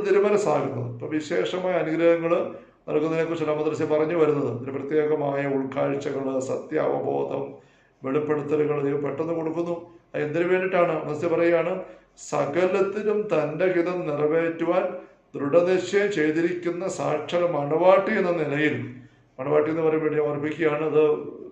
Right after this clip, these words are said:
സ്ത്രീകളെ ഉദ്ദേശിച്ച് മാത്രമുള്ളതല്ലത്. സഹോദരിമാരെക്ക് വേണ്ടി എഴുതുമ്പോൾ അത് മുതൽ അവരെ മാത്രം ഉദ്ദേശിക്കുന്നതല്ല, മറിച്ച് നമ്മുടെ ആത്മാവാണ് മണവാട്ടി, ദൈവം മണവാളനാണ്. ഇത് ബൈബിളിൻ്റെ അടിസ്ഥാനപരമായ കാഴ്ചപ്പാട് നമ്മൾ, നമ്മൾ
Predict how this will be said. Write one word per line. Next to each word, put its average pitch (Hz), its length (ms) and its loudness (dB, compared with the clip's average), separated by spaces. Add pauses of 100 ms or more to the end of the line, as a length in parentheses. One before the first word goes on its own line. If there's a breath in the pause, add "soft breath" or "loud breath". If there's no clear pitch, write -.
(140)
സ്ത്രീകളെ 156 540 2 (120)
ഉദ്ദേശിച്ച് 147 420 0
മാത്രമുള്ളതല്ലത്. 147 880 0 (460 loud breath)
സഹോദരിമാരെക്ക് 151 1000 2
വേണ്ടി 156 200 4
എഴുതുമ്പോൾ 147 380 2
അത് 151 120 2
മുതൽ 147 160 0 (160)
അവരെ 147 200 2
മാത്രം 147 180 -2
ഉദ്ദേശിക്കുന്നതല്ല, 147 500 -6
മറിച്ച് 147 160 -6
നമ്മുടെ 165 220 -2
ആത്മാവാണ് 180 540 2 (340 loud breath)
മണവാട്ടി, 147 500 2
ദൈവം 160 240 0
മണവാളനാണ്. 156 600 0 (440 loud breath)
ഇത് 147 140 -8
ബൈബിളിൻ്റെ 170 360 4
അടിസ്ഥാനപരമായ 170 680 4
കാഴ്ചപ്പാട് 156 440 0
നമ്മൾ, 156 180 2
നമ്മൾ 151 160 2